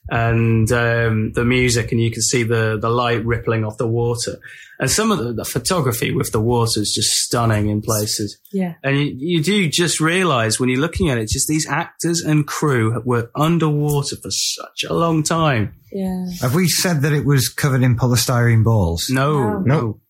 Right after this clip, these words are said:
Speaker 3: So to get, it wasn't enough. They weren't deep enough to get the darkness that they needed. So they
Speaker 1: Yeah.
Speaker 3: needed to block off the light from coming in.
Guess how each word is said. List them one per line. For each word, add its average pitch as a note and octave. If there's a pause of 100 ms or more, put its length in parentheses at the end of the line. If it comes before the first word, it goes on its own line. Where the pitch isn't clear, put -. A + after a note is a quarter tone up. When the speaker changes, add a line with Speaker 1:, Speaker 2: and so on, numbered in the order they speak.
(480)
Speaker 3:
So C#3+
to B2+
get, C#3+ (800)
it B2+
wasn't E3+
enough. C#3+
They D3
weren't C#3+
deep D#3
enough G#2 (260)
to C3+
get A#2+
the C3
darkness A#2
that A2
they A#2
needed. G#2+
So -
they A#2
Speaker 1:
Yeah. B2
Speaker 3:
needed A#2
to -
block A#2+
off A2+
the A2
light A2
from G#2
coming G2+
in. A2+